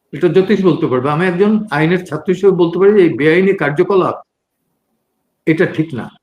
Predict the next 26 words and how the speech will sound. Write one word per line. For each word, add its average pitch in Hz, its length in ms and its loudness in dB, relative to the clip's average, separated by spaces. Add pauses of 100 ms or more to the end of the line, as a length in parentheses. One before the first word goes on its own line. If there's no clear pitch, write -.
(500)
এটা 135 200 0
মান-, 165 400 0
মানুষকে 175 640 0
আইনের 160 460 0
পথে 175 220 -2
না 147 160 -2
চলে 196 280 0 (500)
বেআইনি 185 340 2
পথে 190 260 2
চলার 165 420 0
দিকটা 156 300 -2
শিখাই 120 360 -6
দেয়। 87 200 -10 (400)
এবং 139 220 -2
রাষ্ট্র 156 380 -2
যদি 226 180 2
এটা 208 160 2
প্যাট্রোনাইজ 151 520 -4
করে 104 220 -6 (380)
তখন 170 280 -4
থামানো 165 460 -2
এটাকে 156 340 -4 (580)
খুবই 311 180 2
মুসিবত, 147 520 -2 (2000)
খুবই 170 180 0
মুসিবত। - 420 -8